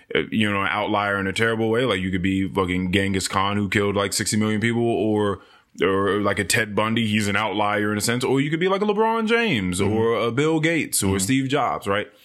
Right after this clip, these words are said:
Speaker 1: But just people that just seem to just do things differently.
Speaker 2: Mm-hmm.
Speaker 1: And people have always been trying to tap into why.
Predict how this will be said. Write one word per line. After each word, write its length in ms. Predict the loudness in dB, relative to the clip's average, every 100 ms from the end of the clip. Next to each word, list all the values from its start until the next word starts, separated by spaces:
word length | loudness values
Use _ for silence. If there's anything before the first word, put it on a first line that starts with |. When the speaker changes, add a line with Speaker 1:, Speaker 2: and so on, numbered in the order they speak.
| -20 -20 _ _ _ _ _ -6 0
Speaker 1:
But 140 | 2
just 180 | 2 0
people 300 | 0 0 2
that 120 | 2
just 200 | 2 0
seem 260 | 2 2 2
to 80 |
just 260 | 2 -2 0
do 220 | 2 2
things 500 | 2 0 2 0 -2
differently. 800 | -6 2 2 2 -4 -4 -4 -4
Speaker 2:
Mm-hmm. 280 | -2 -2 -2 -4 -2
Speaker 1:
And 180 | 0
people 240 | 0 0 0
have 100 | 0
always 280 | 0 0 0
been 160 | -2
trying 320 | 0 0 2
to 80 | -2
tap 420 | 0 -2 0 -2
into 560 | -2 0 0 -2 -4 -8 -16 _ -10
why. 500 | 0 2 2 -6